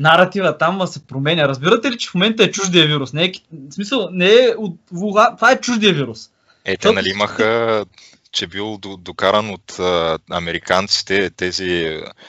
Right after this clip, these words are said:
Speaker 1: та-
Speaker 2: военноморските сили, които били в Китайско море, там
Speaker 1: Да,
Speaker 2: ли,
Speaker 1: да,
Speaker 2: бе?
Speaker 1: да, да. И вече,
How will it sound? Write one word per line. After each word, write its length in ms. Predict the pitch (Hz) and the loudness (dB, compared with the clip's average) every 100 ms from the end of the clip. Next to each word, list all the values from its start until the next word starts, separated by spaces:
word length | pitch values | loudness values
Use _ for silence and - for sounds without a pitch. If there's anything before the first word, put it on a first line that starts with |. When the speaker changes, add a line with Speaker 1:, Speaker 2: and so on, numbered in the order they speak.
| - 180 | -20 -4
Speaker 1:
та- 60 | 175 | -2
Speaker 2:
военноморските 600 | 185 196 104 - 104 101 | 0 0 0 -4 0 0
сили, 280 | - 104 107 | 2 0 -2
които 340 | 101 98 95 | -6 -10 -10
били 200 | 92 95 | -8 -2
в 140 | 98 - | -2 -2
Китайско 460 | 92 95 92 - 87 | -4 0 0 0 -8
море, 480 | 82 82 80 76 78 _ _ _ | -4 -2 0 -2 -6 _ _ _
там 180 | - 156 | -2 -2
Speaker 1:
Да, 100 | 151 | -2
Speaker 2:
ли, 40 | 160 | -2
Speaker 1:
да, 80 | |
Speaker 2:
бе? 80 | 165 | -2
Speaker 1:
да, 160 | 185 208 | -2 -4
да. 440 | 226 233 247 240 - _ _ | -8 -10 -10 -12 -16 _ _
И 160 | 190 185 | -2 0
вече, 480 | 175 202 302 302 | 2 0 0 -2